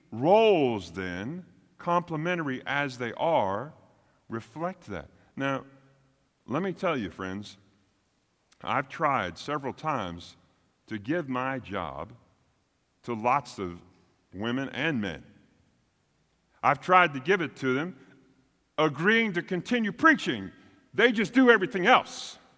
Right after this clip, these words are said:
No one has taken me up on it yet because they've seen my job and they know better.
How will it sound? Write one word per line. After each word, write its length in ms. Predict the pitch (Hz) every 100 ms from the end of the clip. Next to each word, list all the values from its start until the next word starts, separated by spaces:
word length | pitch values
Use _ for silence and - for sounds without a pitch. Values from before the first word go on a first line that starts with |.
| _ _ _ _ _ _ _
No 220 | 107 160 208
one 100 | 185
has 140 | 160
taken 300 | 196 175 160
me 100 | 151
up 160 | 147 147
on 140 | 135
it 100 | 131
yet 160 | 113 - - - _ _ _ _ _ _ _ _ _ _ _ -
because 260 | - 170 151
they've 160 | 190
seen 260 | - 269 202
my 180 | 143 107
job 380 | 104 110 175
and 140 | 175 185
they 100 | 208
know 200 | 233 247
better. 320 | 170 135 78